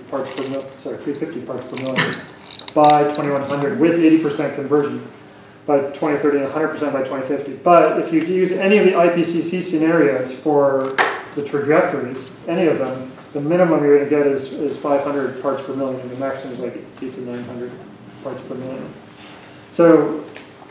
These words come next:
the nice thing, good news is, is if we can aggressively eliminate eighty percent by twenty thirty and a hundred percent by twenty fifty, we can actually reduce C O two to normal levels and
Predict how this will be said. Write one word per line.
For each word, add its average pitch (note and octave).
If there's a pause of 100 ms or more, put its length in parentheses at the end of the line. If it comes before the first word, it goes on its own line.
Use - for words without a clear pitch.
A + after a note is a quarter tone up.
the D3
nice F3
thing, D#3
good F#3
news D#3
is, D3+
is F#3+
if F3+
we F3+
can D#3+
aggressively D#3
eliminate D#3
eighty D#3+
percent D3
by C#3
twenty D3
thirty C#3+
and C3+
a B2
hundred D3
percent C3+
by C3+
twenty C#3
fifty, C#3+
we C3+
can D#3
actually C#3
reduce C3+ (100)
C C#3
O B2+
two C3+ (300)
to -
normal C#3
levels B2
and C3